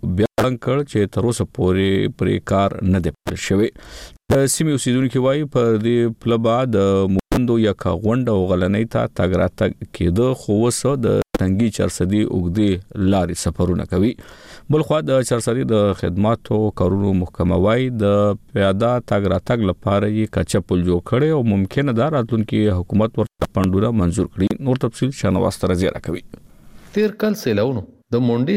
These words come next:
Speaker 2: هیډ ورکس په نوم جوړ پل وران کړی. د دغه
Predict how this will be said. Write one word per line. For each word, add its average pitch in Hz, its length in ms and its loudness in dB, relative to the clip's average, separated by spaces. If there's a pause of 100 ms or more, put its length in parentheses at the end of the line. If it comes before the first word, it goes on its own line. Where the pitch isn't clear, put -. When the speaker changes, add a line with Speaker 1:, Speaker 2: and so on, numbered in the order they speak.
Speaker 2:
هیډ 113 220 0
ورکس - 320 -6
په 110 120 0
نوم 120 120 -2 (560)
جوړ 175 160 2 (200)
پل 175 120 -2 (140)
وران 95 320 0
کړی. 87 140 -4 (380)
د 110 140 2
دغه 107 140 2